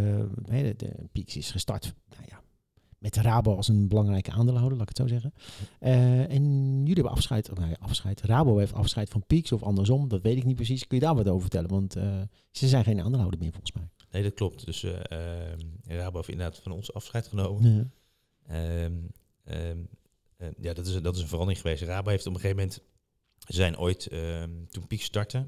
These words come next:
Speaker 2: zijn ze met een investeringsportefeuille begonnen en
Speaker 1: Mhm.
Speaker 2: daarmee in jonge start-ups te investeren. En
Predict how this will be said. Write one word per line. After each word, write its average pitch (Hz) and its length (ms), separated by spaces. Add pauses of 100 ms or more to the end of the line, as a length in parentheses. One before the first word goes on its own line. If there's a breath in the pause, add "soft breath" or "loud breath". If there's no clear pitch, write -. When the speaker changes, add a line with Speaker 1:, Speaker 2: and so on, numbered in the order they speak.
(140)
Speaker 2:
zijn 82 160
ze - 100
met - 140
een 82 120
investeringsportefeuille 95 960
begonnen 90 380
en 85 60
Speaker 1:
Mhm. 113 100
Speaker 2:
daarmee 104 280 (220)
in 85 100
jonge 85 320
start-ups 87 540
te - 100
investeren. 90 540
En 82 180